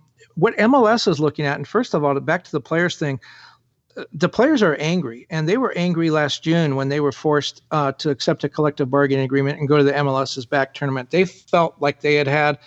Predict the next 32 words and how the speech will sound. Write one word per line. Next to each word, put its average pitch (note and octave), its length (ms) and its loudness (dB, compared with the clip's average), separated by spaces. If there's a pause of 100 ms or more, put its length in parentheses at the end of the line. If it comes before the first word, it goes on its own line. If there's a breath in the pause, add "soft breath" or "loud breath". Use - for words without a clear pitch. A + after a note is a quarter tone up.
(480 soft breath)
uh, C#3+ 200 2
good F3+ 240 0
negotiations E3 680 2
over D3 180 0
the C#3 100 -2
first - 360 -2
C F#3+ 140 0
B E3+ 180 2
A E3+ 140 2
with D#3+ 340 -2 (100)
ownership. E3+ 600 -2 (400 soft breath)
They D#3 180 2
felt D#3+ 260 0
like D3+ 200 -2
Don D3 260 0
Garber D3 340 0
forced D#3+ 460 -2
them D#3 220 0
to D3 80 -2
go D3 180 0
play D#3 180 -2
in D3 80 0
the C#3+ 60 -4
M D3+ 100 -2
L D3 120 0
S's D3 480 -4
back D3+ 280 -2
tournament, D3 380 0
and C#3 340 -2
the, D#3 100 0
you D#3 100 0
know, C#3+ 240 2